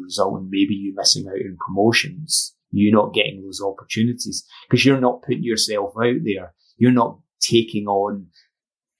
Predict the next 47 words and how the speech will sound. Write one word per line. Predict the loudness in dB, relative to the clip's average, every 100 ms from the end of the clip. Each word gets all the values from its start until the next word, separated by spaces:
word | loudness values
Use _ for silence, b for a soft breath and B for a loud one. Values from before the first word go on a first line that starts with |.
| _
you | 2
know, | 4
you're | 4 4
leading | 6 4 4 0 -4
with | -6 -4
a | -2 0
mindset | 0 -2 -2 -2 -2 -2
of, | -2 -4 -8 -2 0
"I |
don't | 2 0
wanna | -2 -8
look | -10 -6
stupid. | -4 -2 -2 -2
I | 0 0
don't | 0 -4
wanna | -6 -8
s-, | -6 -6 -2
make | -2 -4
a | -8
mistake," | -8 -6 0 4 4 2 -6 -20 _ _
as | -4
opposed | -2 -2 -4
to | -2
someone | 0 0 0 0 2
else | 2 2 -2 -2 -2 -4 _ _
who | 2
might | 4 2 -2
have | -8
more | -8 -8
of | -8
a, | 0 0 0 -8 _ _ _ 0
a |
mindset, | 0 2 -2 -4 -6 -10 _
"This | 2 2
is | 0
a | -6
fantastic | -4 -4 0 0 0 -2 -2
opportunity | -2 -2 -2 2 0 -2 -10
to | -6
showcase | -2 0 0 -2 -6
my | -4 -2 0
abilities. | 2 2 0 -6 -8 -6
This | -4
is | -4 -6
a | -10
fantastic | -4 0 0 -2 -4
opportunity | -4 -4 -2 2 2 2 -2